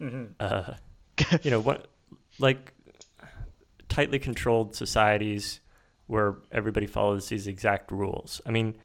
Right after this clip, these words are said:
Speaker 2: in North America, we have a lot of surface level freedom. But I, I think what this book talks about is, like, what if you, if you push a little, then it all kind of dissolves, this freedom.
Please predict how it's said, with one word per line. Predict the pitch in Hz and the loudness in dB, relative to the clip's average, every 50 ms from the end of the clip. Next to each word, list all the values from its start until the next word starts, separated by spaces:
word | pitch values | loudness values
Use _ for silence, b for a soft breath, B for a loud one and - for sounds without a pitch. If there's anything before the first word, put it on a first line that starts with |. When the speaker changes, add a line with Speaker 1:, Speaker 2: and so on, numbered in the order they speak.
| _ _ _ _ _ _ _ _ _ _ _ - | _ _ _ _ _ _ _ _ _ _ _ 2
Speaker 2:
in | 139 | 4
North | 139 120 107 - | 4 4 2 2
America, | 113 110 104 101 98 - - - 92 92 98 - - - _ _ | 0 2 2 2 2 -2 -2 -4 -2 -2 -2 -6 -8 -18 _ _
we | 117 113 | -2 0
have | 113 117 110 | 0 2 2
a | 113 | 2
lot | 110 113 120 123 127 127 | 4 6 6 8 8 6
of | 120 104 - | 4 0 0
surface | - - 139 135 - 110 - | 0 0 0 0 0 0 0
level | 120 107 98 95 | 2 2 2 0
freedom. | - - - 95 90 - 80 - - - _ _ _ _ _ _ _ _ _ _ _ _ _ _ _ _ _ _ - | 0 -2 -6 -4 -4 -4 -6 -10 -14 -20 _ _ _ _ _ _ _ _ _ _ _ _ _ _ _ _ _ _ -4
But | 143 117 110 | 0 4 4
I, | 113 123 - - - | 4 4 2 0 -2
I | 120 | 0
think | - - 170 - | 0 0 -2 -2
what | 165 147 135 | -2 -2 -2
this | 131 120 | -2 -2
book | - - 151 - - | 2 2 0 2 4
talks | - 127 107 - - | 2 2 2 2 0
about | 107 98 101 98 | 0 2 2 2
is, | 98 92 - | 2 0 0
like, | 107 101 - - _ _ _ _ _ _ _ _ _ _ _ _ _ - | 0 -2 -2 -4 _ _ _ _ _ _ _ _ _ _ _ _ _ 2
what | - 123 123 | 4 4 4
if | 123 127 | 4 2
you, | 120 - - _ _ _ _ _ - | -2 -2 -4 _ _ _ _ _ -4
if | 127 110 | 0 0
you | 117 113 | 0 0
push | - - 156 156 - - | 4 6 6 6 4 2
a | 120 | 0
little, | 113 113 101 98 101 - - - _ _ _ _ _ _ _ _ _ _ _ _ _ _ - | 2 2 2 2 -2 -4 -8 -12 _ _ _ _ _ _ _ _ _ _ _ _ _ _ -14
then | 104 101 107 107 107 107 98 - - _ _ _ _ _ _ _ _ _ | -4 0 0 0 2 0 -4 -6 -10 _ _ _ _ _ _ _ _ _
it | - 113 - - _ | -6 -6 -6 -4 _
all | - 110 113 113 | 4 4 4 4
kind | 117 - 117 104 | 2 0 -2 -2
of | 98 | -2
dissolves, | 92 95 - 110 101 92 - - - - | -4 -2 2 2 2 2 0 -6 -10 -12
this | - - - | -12 -12 -10
freedom. | - - 98 - - | -8 -8 -8 -8 -8